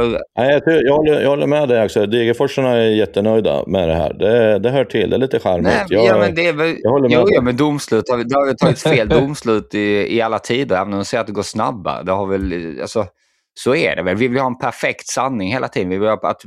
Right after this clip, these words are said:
Speaker 2: liksom, att det ska vara, eh, att allt ska vara korrekt hela tiden.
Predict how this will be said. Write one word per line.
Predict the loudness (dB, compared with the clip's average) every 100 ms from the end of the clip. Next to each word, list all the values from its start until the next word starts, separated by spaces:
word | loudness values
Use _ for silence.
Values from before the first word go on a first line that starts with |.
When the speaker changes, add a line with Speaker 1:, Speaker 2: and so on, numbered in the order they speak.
| -14
Speaker 2:
liksom, | -12 -8 -8 -8 _ _ _ _ -14
att | -8
det | -4
ska | -2
vara, | 0 2 2
eh, | 0 -2 -4 -6
att | -4
allt | -2 -2 -4
ska | -2
vara | -2
korrekt | -2 -2 -2 -2 -4
hela | -4
tiden. | -4 -4 -4 -6